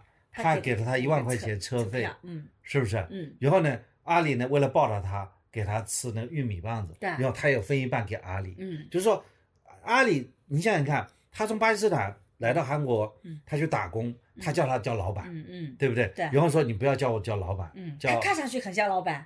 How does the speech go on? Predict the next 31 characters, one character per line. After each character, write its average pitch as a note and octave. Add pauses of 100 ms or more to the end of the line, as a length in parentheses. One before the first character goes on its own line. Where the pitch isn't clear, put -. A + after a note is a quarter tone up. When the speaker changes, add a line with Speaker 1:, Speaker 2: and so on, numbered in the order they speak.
Speaker 2:
对 F3
啊， B2+
他 D#3
就， F3+
Speaker 1:
嗯。 D#3+
Speaker 2:
他 E3
就 F3
一 F3+
直 E3
叫 C#3+
他 B2+
老 A2+
板， G#2+
Speaker 1:
嗯。 F2+
Speaker 2:
结 D3
果 C3
呢， B2
他 A2
就 A2+
叫 A#2
他 G2+ (300)
大 A2+
哥。 G#2
Speaker 1:
嗯， F#3+
嗯。 D3
Speaker 2:
那 D#3
么 E3+
这 A#3+
样 A#3+
的 D3+
话， B2+